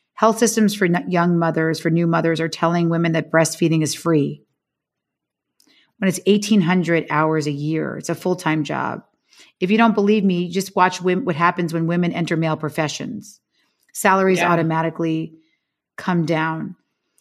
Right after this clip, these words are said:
Speaker 1: Um, we ha-, and then what happens is that since birth, women have heard these messages that our time is less valuable.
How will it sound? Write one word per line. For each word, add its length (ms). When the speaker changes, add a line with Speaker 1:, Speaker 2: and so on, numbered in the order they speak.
Speaker 1:
Um, 460
we 460
ha-, 240
and 140
then 160
what 100
happens 520
is 180
that 340
since 260
birth, 520
women 280
have 100
heard 260
these 180
messages 480
that 120
our 100
time 300
is 140
less 180
valuable. 640